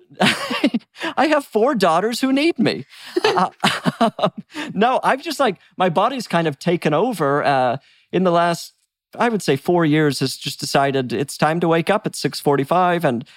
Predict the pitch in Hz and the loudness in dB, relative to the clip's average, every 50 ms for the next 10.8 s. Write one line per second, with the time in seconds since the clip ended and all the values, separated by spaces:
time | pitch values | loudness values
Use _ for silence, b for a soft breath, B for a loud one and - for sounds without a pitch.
0 | B B B - 147 151 131 - 151 160 156 147 143 - 151 147 151 160 156 156 | B B B 0 0 0 2 2 2 2 0 0 0 0 0 0 2 2 2 2
1 | 151 147 135 131 135 131 123 139 127 131 131 127 131 127 127 123 120 - - - | 2 2 0 0 0 0 0 0 2 2 2 2 2 2 0 0 -2 -6 -8 -6
2 | 127 135 127 120 120 131 127 - - 131 120 120 113 113 127 147 160 156 147 147 | -2 0 0 2 2 0 -2 -2 -2 -2 0 0 0 0 0 2 2 4 4 4
3 | 143 139 135 120 110 107 98 - - - _ _ - - 139 127 120 120 120 143 | 2 2 2 0 0 -2 -4 -8 -12 -18 _ _ -2 0 2 2 2 2 2 2
4 | 143 135 131 - - 131 123 - - 123 120 123 123 120 - - 151 131 147 131 | 0 0 0 -2 -2 -2 -2 0 0 0 0 2 0 0 0 0 0 0 0 0
5 | 127 - - 123 127 - - - B B B B B - 220 - - 202 185 160 | 0 0 0 0 0 0 -2 -6 B B B B B -2 0 0 -4 -6 -8 -8
6 | 104 - 247 240 196 165 156 151 147 165 165 151 131 117 131 151 147 147 135 123 | -4 0 2 2 4 4 4 2 2 2 2 0 -2 -2 0 2 2 4 2 2
7 | 123 - - 127 117 113 - - - - - 87 87 80 80 - 92 92 80 - | 0 0 0 0 0 0 -2 -8 -8 -4 -4 -2 -2 -4 -4 -4 -4 -4 -4 -4
8 | 78 78 - - - - 147 135 123 - - - - 147 139 139 135 135 - - | -6 -6 -6 -6 -2 0 0 0 0 -2 -4 -2 0 0 2 2 0 0 -2 -4
9 | 117 104 - 113 - - 78 - 58 - - - - - - - b b b b | -4 -6 -4 -6 -6 -6 -6 -6 -6 -8 -10 -10 -10 -10 -10 -12 b b b b
10 | b b b b b _ - 120 120 117 113 107 107 110 131 | b b b b b _ -2 0 0 2 2 2 0 0 -2